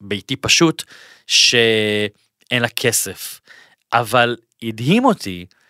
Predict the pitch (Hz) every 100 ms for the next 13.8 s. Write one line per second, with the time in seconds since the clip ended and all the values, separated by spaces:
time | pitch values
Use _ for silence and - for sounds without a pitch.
0 | _ - 117 160 180 - - 202 180 120
1 | 107 107 123 196 - - - _ - 117
2 | 131 170 180 - 135 120 - 233 247 110
3 | 117 - 107 107 _ _ _ _ 127 139
4 | 143 120 - 117 113 - 110 104 90 -
5 | _ _ _ _ _ _ - - - _
6 | _ 101 123 185 208 196 131 165 175 135
7 | 113 - 170 151 - - 120 151 139 139
8 | 139 151 170 - 120 - - 165 156 107
9 | 113 139 - 113 - 120 123 107 110 113
10 | - 104 98 107 - - - - 135 143
11 | 131 135 147 156 160 139 107 113 113 101
12 | 87 - - 123 143 - 135 175 185 175
13 | 165 131 - 151 135 - 127 113